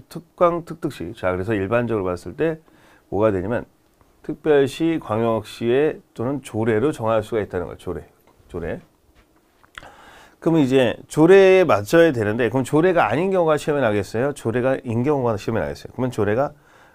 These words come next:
아닌 경우가 시험에 나오겠죠. 그쵸? 그래서,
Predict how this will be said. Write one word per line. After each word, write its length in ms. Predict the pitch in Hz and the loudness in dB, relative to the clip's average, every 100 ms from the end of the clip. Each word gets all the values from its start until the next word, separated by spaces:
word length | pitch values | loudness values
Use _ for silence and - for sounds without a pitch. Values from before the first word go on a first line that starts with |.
| - | -8
아닌 500 | 95 95 117 170 165 | -2 0 0 -2 -2
경우가 300 | 123 98 117 | -2 -2 -4
시험에 520 | - 135 107 113 131 _ _ _ - | -6 -8 -4 -4 -6 _ _ _ -16
나오겠죠. 800 | 82 92 107 - - - 67 95 | -10 -8 -10 -12 -14 -12 -12 -14
그쵸? 320 | - - 92 - | -12 -6 -6 -6
그래서, 340 | 87 131 101 | -4 -2 -2